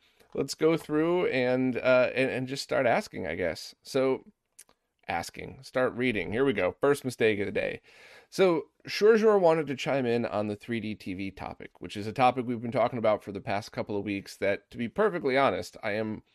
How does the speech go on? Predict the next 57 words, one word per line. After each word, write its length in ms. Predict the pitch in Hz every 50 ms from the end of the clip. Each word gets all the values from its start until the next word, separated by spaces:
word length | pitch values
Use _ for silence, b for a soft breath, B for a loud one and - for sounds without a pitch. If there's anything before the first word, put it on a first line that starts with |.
| _ _ _ _ -
really 360 | - 156 202 208 196 185 160
happy 320 | 156 139 135 120 123 117
that 140 | 113 107 -
people 280 | - 113 104 110 107 104
are 160 | 101 98 95
ex-, 160 | 90 - -
excited 520 | - 110 107 - - 107 98 98 95 95
about 260 | 98 95 87 87 90 -
this 220 | 82 80 - -
as 140 | - 92 92
me. 280 | 90 87 - - - _
'Cause, 240 | - 127 135 135 156
yes, 380 | 170 104 80 - - - b b b b b b _
there's 160 | - 135 135
a 40 | 147
lot 220 | 147 151 151 156 151
of 100 | - -
crap 260 | 151 131 131 - -
three 240 | - 120 117 117 104
D 200 | 110 101 95 92
out 180 | 92 90 -
there, 180 | - 73 85 87
but 140 | 85 - -
there's 200 | 107 110 107 113
also 260 | 104 113 - 127 110
a 20 |
lot 160 | 117 120 123
of 80 | 123 -
crap 240 | - 143 131 135 -
movies 560 | 135 170 180 151 123 123 127 123 - - - -
and 80 | 95 85
a 20 |
lot 140 | 90 101 104
of 80 | 110 -
crap 280 | - 104 110 110 -
games. 520 | - 127 127 113 98 92 95 95 - - b b b b b b b b _
So, 420 | - - 110 107 104 101 95 - - -
if 120 | - -
you 60 | 123 131
look 140 | 143 139
at 140 | 143 135 127
it 100 | 117 101 127
that 200 | 139 139 101 -
way, 200 | 101 95 98 92
the 100 | 104 110
good 240 | 104 113 127 123
ones 320 | 113 107 98 98 95 113 110
really 260 | 117 123 107 107 101
do 160 | 95 101 101
stand 380 | - - - 90 87 85 80 82
out. 240 | 82 76 - - _ _ b b b b b b b b b b b -
Uh, 160 | 82 85 -
so, 320 | - - 196 156 107 - - _ _ _ _ _ _ _ -
I'm 80 | 120
gonna 120 | 135 135 139
read 240 | 147 170 175 165 -
through. 420 | - 190 196 202 214 220 185